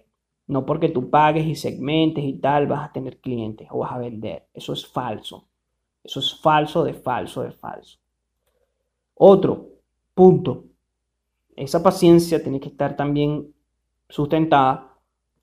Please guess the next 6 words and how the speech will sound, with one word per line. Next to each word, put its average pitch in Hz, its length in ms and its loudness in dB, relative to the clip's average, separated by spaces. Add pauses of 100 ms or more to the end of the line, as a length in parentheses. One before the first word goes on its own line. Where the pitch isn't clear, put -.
(240)
por 180 500 4 (1300)
una 175 200 2
estrategia 160 800 4
de 135 100 -4
marketing 147 500 -4
global, 135 560 -2